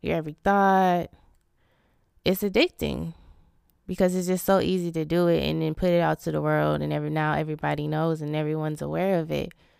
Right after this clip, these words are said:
just because you you know, posted some characters and pressed send. And now everybody knows.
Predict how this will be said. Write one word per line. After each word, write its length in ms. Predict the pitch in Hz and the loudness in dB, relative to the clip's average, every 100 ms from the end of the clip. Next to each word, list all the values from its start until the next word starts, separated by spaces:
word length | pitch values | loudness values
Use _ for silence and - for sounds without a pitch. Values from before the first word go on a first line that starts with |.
| _ _ _ - | _ _ _ -12
just 180 | 180 | -10
because 320 | 170 - 170 165 | -8 -4 -4 -2
you 300 | 165 165 165 _ _ _ _ _ _ _ _ _ _ - | -2 -4 -6 _ _ _ _ _ _ _ _ _ _ -6
you 120 | 175 | -2
know, 200 | 175 160 | 0 0
posted 640 | - 180 175 - 165 160 - _ - | 0 0 0 -2 -4 -4 -6 _ -18
some 220 | - 170 | -10 -8
characters 920 | - 175 170 165 156 151 151 156 - - _ _ | -2 -2 0 -4 -6 -6 -6 -8 -16 -20 _ _
and 320 | 160 151 156 - | -6 -6 -6 -6
pressed 320 | 160 160 - | -4 -4 -6
send. 520 | 170 175 156 143 151 - _ _ _ - | -4 -2 -2 -6 -8 -16 _ _ _ -8
And 480 | 147 151 151 151 160 _ | -6 -4 -4 -6 -10 _
now 160 | 156 147 | -6 -4
everybody 400 | 156 175 185 202 | -2 -2 0 0
knows. 520 | 240 330 220 - - | 0 0 -2 -8 -20